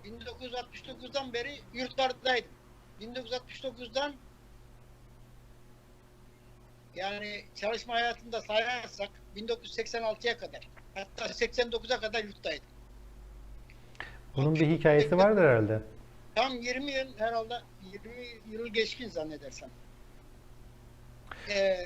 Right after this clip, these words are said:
Speaker 1: bir yet-, altmış dokuzda yeni kay yetiştirme, yetiştirme yurduna girdim. Yetmiş altıda ilkokul bittikten sonra ayaş'a geçtim. Seksen ihtilalden sonra bizi, e, Etemos'ta sürdüler.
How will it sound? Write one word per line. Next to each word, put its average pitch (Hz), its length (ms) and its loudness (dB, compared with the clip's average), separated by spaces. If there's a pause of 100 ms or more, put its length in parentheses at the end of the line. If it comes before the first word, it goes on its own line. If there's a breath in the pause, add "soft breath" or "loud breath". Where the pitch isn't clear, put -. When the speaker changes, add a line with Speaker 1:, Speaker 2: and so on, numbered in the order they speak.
(1600)
Speaker 1:
bir 220 220 -12
yet-, 214 380 -2
altmış 220 320 0
dokuzda 269 460 4 (100)
yeni 247 180 -4
kay 262 280 0
yetiştirme, 262 600 -10 (180)
yetiştirme 247 440 -8
yurduna 262 360 -4
girdim. 220 440 -6 (960)
Yetmiş - 320 -6
altıda 254 500 -2 (380)
ilkokul 240 300 -10
bittikten - 440 -4
sonra 226 240 0
ayaş'a 233 340 4
geçtim. 208 420 -6 (1040)
Seksen 254 540 0 (160)
ihtilalden 247 640 -4
sonra 240 420 -2 (520)
bizi, 214 220 -8
e, 233 120 -4 (560)
Etemos'ta 233 480 2
sürdüler. 220 500 0